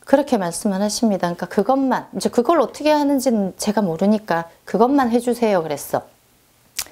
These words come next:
"그것만 해주세요." 그랬더니 "어, 알았대." 바로 나를 잡았어요. 나를 잡아놓고 이제 집에를 갔지. 그래갖고 신발을, 집에 도착해서 현관에서 신발을 딱 벗는데 이제 할아버지가 또 그러시는 거야.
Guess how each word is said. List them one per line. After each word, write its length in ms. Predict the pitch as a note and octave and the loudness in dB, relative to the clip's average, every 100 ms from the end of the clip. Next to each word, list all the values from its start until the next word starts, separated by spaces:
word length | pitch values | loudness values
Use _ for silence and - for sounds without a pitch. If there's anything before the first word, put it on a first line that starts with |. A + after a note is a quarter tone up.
| - - - - | -20 -20 -20 -4
"그것만 440 | G#3 B3 B3+ A3 | 2 4 4 2
해주세요." 480 | G#3+ A#3 A3 G#3 F#3 | 2 0 2 2 2
그랬더니 560 | E3+ D#3+ F3+ G3 A#3+ - _ _ _ _ _ _ _ _ - | 0 -4 -2 0 0 -6 _ _ _ _ _ _ _ _ 0
"어, 60 | C4 | 2
알았대." 640 | B3 D#4 D#4+ - G#3+ E3 - | 4 2 0 0 -2 -2 -4
바로 280 | - - D4+ | -4 0 2
나를 260 | B3+ E3+ G3+ | 2 0 -2
잡았어요. 560 | F#3 G3 F#3+ - D#3 - | 0 -2 -2 -4 -6 -4
나를 280 | E3+ D#3+ G3+ | -2 0 0
잡아놓고 760 | G3+ G#3+ A3+ F#3 - C4+ D4+ - G3 | 0 0 0 -2 0 0 0 -4 0
이제 120 | D#3+ | 0
집에를 420 | - A3+ B3 A#3+ | 0 2 2 0
갔지. 440 | - F3 - D3+ C3+ | -2 -8 -2 -4 2
그래갖고 260 | C4 C4+ | 0 2
신발을, 500 | A3+ - G4+ G#4 G#3+ | -2 0 0 0 -2
집에 240 | - A3+ B3 | -2 -2 -2
도착해서 500 | G3+ - A3 G3+ G3+ | -2 -4 -2 -2 -6
현관에서 560 | A3 C#4 D4 C4 G#3+ | 0 2 4 2 0
신발을 420 | G3+ D4+ E4+ D4+ | 0 2 2 2
딱 180 | - - | -2 -4
벗는데 640 | - F3 F3 E3+ A3+ E3 - - | -4 -2 -2 2 2 2 -6 -2
이제 120 | F#3+ | -2
할아버지가 500 | F3 A#3+ B3+ G3+ F3 | 2 0 2 0 0
또 100 | G3 | 0
그러시는 420 | F3+ D#3 - D#3 | -2 -4 -4 -8
거야. 160 | D3+ | -8